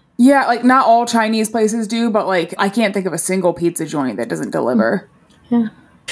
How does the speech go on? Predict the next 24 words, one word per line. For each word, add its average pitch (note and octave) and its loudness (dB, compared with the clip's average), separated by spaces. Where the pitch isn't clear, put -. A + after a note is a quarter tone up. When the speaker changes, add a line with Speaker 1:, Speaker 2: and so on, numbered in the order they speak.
Speaker 2:
Eventually, D#4 -2
Mario A#3+ 2
sold A3+ 0
his G#3+ 2
Detroit - -2
venture G3+ 2
in G3 2
the G#3 2
sixties E3 -4
and D3+ -6
headed A#3+ 0
north G3 0
to G3+ -2
Alpena, E3 0
starting F3 -2
another E3 2
pizza - -4
venture. - -4
With A3+ 4
Alpena's D4+ -2
population G#3 2
being A3 0
a A#3 4
mere E4 4